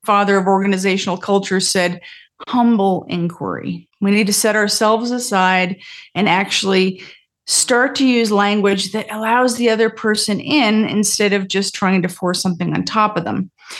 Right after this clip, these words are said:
And a lot of things happen to prevent this. One thing that I talk about in my class is what I call the sleights of language. These are, you know, like a magician does a sleight of hand.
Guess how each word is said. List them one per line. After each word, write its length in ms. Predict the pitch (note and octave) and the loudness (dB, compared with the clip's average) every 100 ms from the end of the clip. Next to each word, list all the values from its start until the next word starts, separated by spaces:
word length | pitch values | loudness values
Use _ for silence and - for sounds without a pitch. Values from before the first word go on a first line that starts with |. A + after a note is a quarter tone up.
| - - | -18 -4
And 340 | A3 A3+ - - | 0 0 -2 -10
a 80 | G#3+ | -6
lot 220 | B3+ D4+ | 0 0
of 100 | C4 | 2
things 280 | D4+ B3+ - | 2 2 2
happen 600 | A#3+ A3+ - E3+ G3+ - _ | 0 0 -2 -2 -2 -6 _
to 200 | - A#3+ | 0 2
prevent 500 | F3+ - F#3 F#3+ F#3 | 2 0 0 0 -2
this. 480 | - E3 - - - _ - - - - - _ | -4 -4 -2 -4 -6 _ -20 -16 -16 -18 -20 _
One 360 | - G#3+ C#4 D4+ | -10 -2 0 2
thing 200 | D4+ B3 | 2 2
that 100 | G#3 | 2
I 100 | G3 | 2
talk 260 | A#3 G#3 G#3 | 0 0 0
about 220 | G3 F#3+ | 0 0
in 80 | F#3+ | -2
my 160 | E3 | -4
class 600 | E3+ G#3+ A3 G3+ G#3 - | -4 -2 0 0 -2 -6
is 440 | - F#3 F3 - - _ _ - - _ _ | -6 -6 -4 -6 -8 _ _ -20 -20 _ _
what 160 | G#3 G#3+ | 0 0
I 100 | G#3 | 2
call 240 | G#3+ G3+ | 2 2
the 100 | F3+ | 2
sleights 560 | G3+ - G#3 A3+ A3 G3+ | -2 -2 0 0 -2 -4
of 140 | F3 | -2
language. 580 | D#3+ C#3+ D#2+ - - - - - | 0 0 -4 -4 -4 -6 -12 -4
These 240 | A#3 A#3 | 0 4
are, 260 | A#3+ G#3+ G#3 - - | 4 2 0 -12 -8
you 100 | - | -2
know, 140 | G3+ F#3+ | 0 0
like 180 | G3+ | 0
a 40 | G#3 | 0
magician 640 | G#3 G3+ C4 C4 B3 A#3+ | 0 2 0 2 2 0
does 220 | G#3 G#3 | -2 -4
a 80 | F#3 | -4
sleight 440 | G3 - G3+ G#3+ | -4 -4 0 2
of 80 | G#3 | 0
hand. 600 | A3+ G#3+ G#3 G#3 G#3+ G#3+ | -2 -2 0 2 2 -2